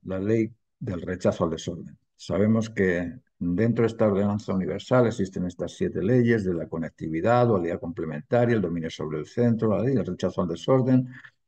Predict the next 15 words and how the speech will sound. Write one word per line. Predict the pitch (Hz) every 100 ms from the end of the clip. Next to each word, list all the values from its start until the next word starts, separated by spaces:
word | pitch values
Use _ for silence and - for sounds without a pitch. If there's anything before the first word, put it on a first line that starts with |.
| -
el | 127 -
proceso | 127 143 143 127
en |
tres | 113 113 113
etapas, | 107 135 135 131
la | 120 113
finalidad | 107 101 107 104
específica, | 95 - 90 98 - 95 95
el | 90
cumplimiento | 90 82 82 87 85
completo | - 80 - 90 78 73
del | 65
deber. | 67 67 73
Eso | - 113
existe | 127 139 131 139 127